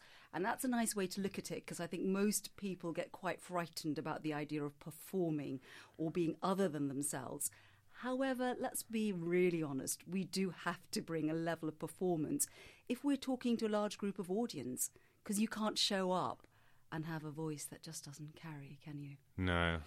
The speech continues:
Speaker 2: no, I
Speaker 1: Or
Speaker 2: don't
Speaker 1: a
Speaker 2: think so.
Speaker 1: posture that just doesn't embrace the space.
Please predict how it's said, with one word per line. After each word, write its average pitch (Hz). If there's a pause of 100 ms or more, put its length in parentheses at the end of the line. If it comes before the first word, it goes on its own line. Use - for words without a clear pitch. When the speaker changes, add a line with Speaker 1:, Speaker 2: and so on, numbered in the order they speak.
(120)
Speaker 2:
no, 85
I 87
Speaker 1:
Or 180
Speaker 2:
don't -
Speaker 1:
a 190
Speaker 2:
think -
so. -
Speaker 1:
posture -
that -
just 175
doesn't 165
embrace 180
the 180
space. 160